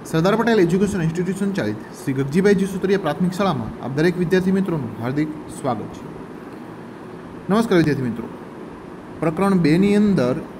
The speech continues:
કમ્પ્યુટરની રચના, મતલબ કે કમ્પ્યુટરની કાર્યપદ્ધતિ છે, તેની અંદર કમ્પ્યુટરની રચનાથી આપણે આજે શરૂઆત કરવાની છે. જો છેલ્લો મુદ્દો છે, બરાબર?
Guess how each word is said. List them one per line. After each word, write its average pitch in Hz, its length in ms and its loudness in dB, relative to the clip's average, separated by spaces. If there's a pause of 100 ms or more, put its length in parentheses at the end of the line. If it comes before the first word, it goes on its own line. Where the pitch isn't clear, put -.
(160)
કમ્પ્યુટરની 196 640 4
રચના, 139 480 0 (260)
મતલબ 127 360 -4
કે 147 140 2 (420)
કમ્પ્યુટરની 147 480 -2
કાર્યપદ્ધતિ 143 580 0
છે, 208 280 0
તેની 143 280 -2
અંદર 151 240 0
કમ્પ્યુટરની 156 500 0
રચનાથી 143 680 0
આપણે 143 400 -2
આજે 139 240 0
શરૂઆત 120 360 -4
કરવાની 117 420 -2 (420)
છે. - 160 -2 (180)
જો 180 160 2
છેલ્લો 180 320 6
મુદ્દો 131 320 2
છે, 101 140 -8
બરાબર? - 260 -10